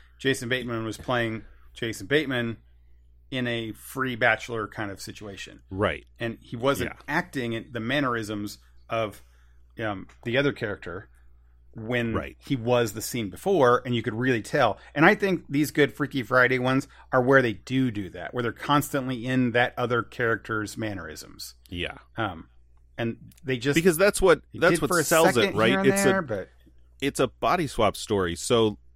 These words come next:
Speaker 2: sure, sometimes they're supposed to be, like, pretending they're the other person, and
Speaker 1: Yeah.
Speaker 2: that's where it makes sense. But then, like, their default state, um, should be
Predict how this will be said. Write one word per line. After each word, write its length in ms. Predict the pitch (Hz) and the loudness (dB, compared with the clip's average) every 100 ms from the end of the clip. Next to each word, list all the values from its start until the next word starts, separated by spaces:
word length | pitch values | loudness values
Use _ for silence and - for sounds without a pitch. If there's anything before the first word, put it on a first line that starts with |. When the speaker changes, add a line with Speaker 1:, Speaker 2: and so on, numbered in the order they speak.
| _ - | _ -16
Speaker 2:
sure, 400 | - - 160 90 | -8 2 4 4
sometimes 760 | - 127 135 156 147 127 117 - | 2 2 2 2 0 2 0 2
they're 180 | 113 | 2
supposed 500 | - 110 - 117 - | 2 -2 0 0 -2
to 80 | 107 | -6
be, 540 | 92 104 104 101 95 - _ - | -4 -2 -2 -2 -4 -6 _ -12
like, 240 | 95 85 - - | -6 -6 -6 -8
pretending 640 | - 85 - 110 127 101 | -6 -6 -4 -2 0 -2
they're 180 | 92 92 | 0 -2
the 120 | 87 | -2
other 180 | 90 80 | -4 -6
person, 600 | - 120 170 76 76 110 - _ _ | -4 -2 -2 -6 -12 -14 -18 _ _
and 340 | 87 85 78 - - - _ | -8 -6 -8 -12 -18 -20 _
Speaker 1:
Yeah. 160 | - 117 | -4 -2
Speaker 2:
that's 180 | 95 - | -2 -2
where 420 | 95 92 87 - - - 71 - | -2 0 -2 -6 -14 -20 -20 -14
it 160 | - 85 - | -10 -10 -8
makes 280 | 92 85 - | -6 -6 -4
sense. 440 | 165 131 92 - - - _ | -2 -2 -2 -8 -14 -20 _
But 140 | 117 95 | 0 2
then, 340 | 117 113 104 - - | 0 -2 -4 -10 -6
like, 240 | 104 95 | -2 0
their 200 | 98 101 - | 0 -2 -4
default 500 | 104 120 - 120 104 | -8 -8 -2 -2 -2
state, 720 | - - 123 113 104 - - - _ - _ _ _ - | -6 -4 -2 -2 -4 -6 -12 -16 _ -20 _ _ _ -4
um, 580 | 98 92 82 76 76 - _ _ - | -2 -2 -4 -8 -12 -16 _ _ -14
should 300 | - 110 80 | -6 -6 -4
be 320 | 98 92 | -6 -4